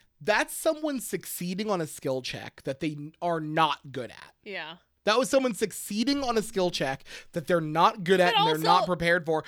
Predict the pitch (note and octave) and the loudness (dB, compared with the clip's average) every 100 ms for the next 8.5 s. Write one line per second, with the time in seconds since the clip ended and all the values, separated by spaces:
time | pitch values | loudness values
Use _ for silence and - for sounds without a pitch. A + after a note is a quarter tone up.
0 | - - A#3 D4 D#4 B3 - D4 A#3+ C4+ | -10 -2 0 2 2 0 2 2 2 -4
1 | C4+ C4 B3+ A3+ A#3 A3 - - C4 D#3+ | 0 0 0 -4 0 0 0 -8 -10 -10
2 | B2 G#2 G2+ G2 D4+ C#4+ E4 F#4+ D#4 A#3+ | -14 -16 -14 -2 0 0 -2 -4 -4 -2
3 | C#4+ D4+ C#4+ - C#4+ C4 - _ - - | -2 -4 -10 -8 -6 -6 -12 _ -20 -10
4 | G#4+ G#4+ F4+ - E4 D#4 D#4+ G#3+ A3+ G3+ | -10 -8 -12 -10 -4 -4 -2 -4 -8 -12
5 | A3+ A3 A3 B3 A3+ D4+ C#4 C4 - _ | -10 -10 -10 -12 -10 -8 -8 -12 -20 _
6 | _ - C#4 F4 G#4 G#4 D#4+ B3+ A3 G#3 | _ -20 -6 -4 -2 -4 -6 -8 -8 -6
7 | G#3 G3 G3 F#3+ F#3 - G3 _ F#3 F#3+ | -6 -8 -12 -12 -14 -12 -12 _ -10 -8
8 | F3 F3+ G3+ F3+ | -6 -8 -10 -12